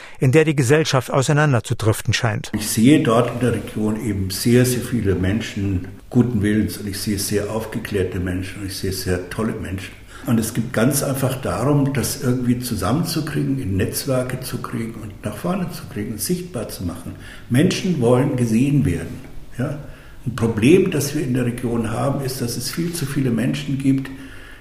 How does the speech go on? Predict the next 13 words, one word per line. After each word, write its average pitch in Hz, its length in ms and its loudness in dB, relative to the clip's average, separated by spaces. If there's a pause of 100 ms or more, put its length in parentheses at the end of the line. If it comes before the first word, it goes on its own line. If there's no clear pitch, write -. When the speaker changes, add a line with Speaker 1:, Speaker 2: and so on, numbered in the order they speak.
(180)
Speaker 2:
die 127 100 8
nicht - 360 4
mehr 127 120 4
gesehen 123 640 4
wurden. - 420 -6 (340)
Aber 131 320 4
wenn 139 220 4
wir 139 160 4
kulturell 127 520 2
mithelfen, 127 760 0
dass 123 260 -2
diese - 240 -6
Menschen 113 720 -2